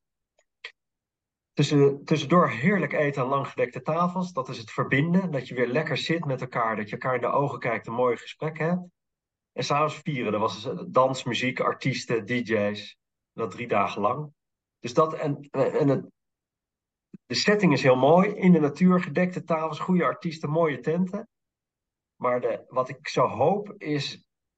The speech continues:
dat we in zo'n weekend verschil maken met die vij-, in dit geval vijfhonderdvijfenvijftig mensen die allemaal ontdekken van, "Wauw, zo kan het leven dus ook zijn."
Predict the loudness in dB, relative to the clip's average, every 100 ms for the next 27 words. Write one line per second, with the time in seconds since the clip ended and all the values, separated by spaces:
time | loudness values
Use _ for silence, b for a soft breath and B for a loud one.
0 | _ -4 -2 -4 -6 -4 0 2 4 4
1 | 6 4 2 -8 -6 -4 0 2 4 4
2 | 4 2 0 0 0 -4 -2 -2 -2 -4
3 | -6 -6 -6 -2 0 0 -2 -6 -4 -4
4 | -4 -4 -6 -6 -2 -2 -2 -6 -2 0
5 | 0 0 2 0 -2 -8 -2 2 2 2
6 | -4 -12 _ _ _ _ -10 -2 -2 -2
7 | -4 -4 -2 -2 -6 -4 -2 -2 -4 -6
8 | -6 -6